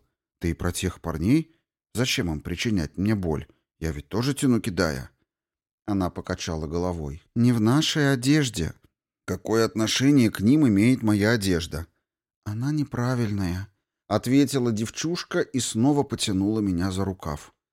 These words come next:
«Такую носят высокие. Уходите. Прямо сейчас».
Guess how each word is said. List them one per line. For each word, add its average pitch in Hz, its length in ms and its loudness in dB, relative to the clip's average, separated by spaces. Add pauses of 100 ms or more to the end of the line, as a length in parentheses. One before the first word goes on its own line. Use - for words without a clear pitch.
(140)
«Такую 143 440 -4
носят 127 440 -2
высокие. 120 720 -6 (480)
Уходите. 147 640 -6 (420)
Прямо 107 320 -4
сейчас». - 680 -6